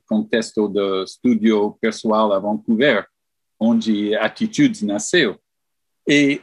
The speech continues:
e esse contexto teve um enorme impacto. Um, e, eu, eu comecei a, a pensar de uma outra maneira de tudo, de tudo. Eu comecei a formular pela primeira vez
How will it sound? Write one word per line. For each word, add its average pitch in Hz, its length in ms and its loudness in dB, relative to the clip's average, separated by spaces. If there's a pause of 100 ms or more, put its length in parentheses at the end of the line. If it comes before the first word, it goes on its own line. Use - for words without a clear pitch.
e 123 340 2
esse 139 280 -2
contexto 139 640 -2
teve 123 400 0
um 107 100 4
enorme 104 580 0 (140)
impacto. 98 580 -8 (760)
Um, 117 500 4 (1400)
e, 185 260 2
eu, 175 480 2 (540)
eu 170 220 2
comecei 175 500 0
a, 143 180 2 (220)
a 143 80 2
pensar 147 880 0
de 123 140 0
uma 147 140 2
outra 175 180 -4
maneira 151 580 0
de 120 140 -4 (100)
tudo, 156 400 -2 (120)
de 151 260 -4
tudo. 165 460 -2 (560)
Eu 165 480 0
comecei 180 480 0
a 147 100 4
formular 165 880 0
pela 131 240 -4
primeira 147 400 0
vez 143 480 -2